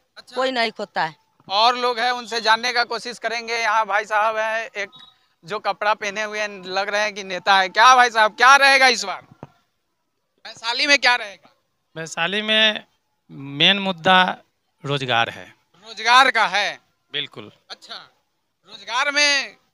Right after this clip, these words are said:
Speaker 1: तेजस्वी वाला रोजगार कि
Speaker 3: बिल्कुल।
Speaker 1: मोदी जी वाला?
Speaker 3: बिल्कुल तेजस्वी वाला।
Speaker 1: तेजस्वी वाला रोजगार।
Speaker 3: तेजस्वी वाला रोजगार है।
Speaker 1: तेजस्वी जी ऐसा क्या कर दिए कि
Speaker 3: पूरा
Speaker 1: तेजस्वी
Speaker 3: भरोसा
Speaker 1: का
Speaker 3: है,
Speaker 1: कर रहे हैं आप?
Speaker 3: पूरा भरोसा है। सत्रह महीना ही वो सरकार में रहे
Speaker 1: अच्छा।
Speaker 3: और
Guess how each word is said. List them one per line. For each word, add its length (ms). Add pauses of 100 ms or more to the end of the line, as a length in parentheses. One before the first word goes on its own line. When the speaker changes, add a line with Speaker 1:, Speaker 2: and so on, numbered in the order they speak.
(120)
Speaker 1:
तेजस्वी 400
वाला 200
रोजगार 400
कि 100
Speaker 3:
बिल्कुल। 140
Speaker 1:
मोदी 160
जी 120
वाला? 120
Speaker 3:
बिल्कुल 460
तेजस्वी 500
वाला। 220
Speaker 1:
तेजस्वी 1600
वाला 280
रोजगार। 400
Speaker 3:
तेजस्वी 440
वाला 200
रोजगार 380
है। 340 (300)
Speaker 1:
तेजस्वी 360
जी 120
ऐसा 260
क्या 240
कर 160
दिए 180
कि 80
Speaker 3:
पूरा 180
Speaker 1:
तेजस्वी 200
Speaker 3:
भरोसा 380
Speaker 1:
का 60
Speaker 3:
है, 140
Speaker 1:
कर 80
रहे 320
हैं 100
आप? 80
Speaker 3:
पूरा 240
भरोसा 400
है। 160
सत्रह 360
महीना 640 (340)
ही 100
वो 180
सरकार 440
में 140
रहे 220
Speaker 1:
अच्छा। 440
Speaker 3:
और 480